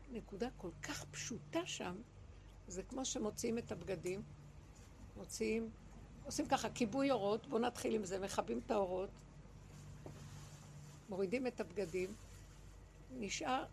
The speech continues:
הבשר ודם, וגם את האור משילים. איך נראה הבן אדם? זה לא נעים.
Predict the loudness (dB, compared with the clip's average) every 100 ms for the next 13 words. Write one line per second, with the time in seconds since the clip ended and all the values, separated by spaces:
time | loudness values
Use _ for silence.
0 | -4 -2 0 4 4 2 0 -2 2 0
1 | 0 -4 -14 -16 -16 -16 -16 -14 -6 4
2 | 4 4 4 2 8 6 8 4 4 4
3 | 2 0 2 0 2 2 2 2 0 -2
4 | -4 -4 -6 -10 -14 -16 -16 -16 -16 -14
5 | -16 -14 -16 -16 -16 -16 -16 -16 -16 -16
6 | -16 -18 -18 -18 -18 -18 -18 -16 -16 -12
7 | -4 0 2 2 2 0